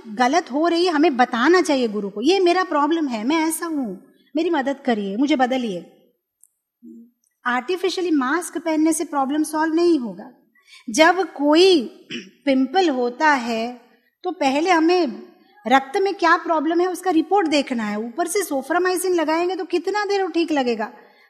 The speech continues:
ठंडा ठंडा बर्फ लगाओ तो पाँच मिनट ठीक लगेगा, लेकिन फिर और एक होगा, फिर और एक होगा। अगर हम रक्त शुद्धि कर देंगे, साफी पी लो तो पूरा रक्त शुद्धि हो जाए। हमें अंदर से हमारे behavior को change करना है, हमें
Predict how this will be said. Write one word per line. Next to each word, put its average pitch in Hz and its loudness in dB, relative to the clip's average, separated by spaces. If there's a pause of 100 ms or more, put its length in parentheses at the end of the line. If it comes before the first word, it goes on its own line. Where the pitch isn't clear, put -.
ठंडा 294 2
ठंडा 339 2
बर्फ 311 0
लगाओ 294 2
तो 359 -6
पाँच 302 0
मिनट 381 0
ठीक 330 0
लगेगा, 262 2
लेकिन 302 2
फिर 359 0
और 349 2
एक 370 -4
होगा, 320 0
फिर 359 -2
और 339 2
एक 349 -2
होगा। 254 -6 (540)
अगर 294 0
हम 330 4
रक्त 247 0
शुद्धि 370 2
कर 339 2
देंगे, 285 0
साफी 277 0
पी 339 0
लो 320 2
तो 403 -6
पूरा 302 -4
रक्त 294 -6
शुद्धि 233 -8
हो 214 -8
जाए। 208 -14 (460)
हमें 381 2
अंदर 285 2
से 403 0
हमारे 311 2
behavior 269 0
को 381 -4
change 339 0
करना 233 0
है, 190 -8 (680)
हमें 311 0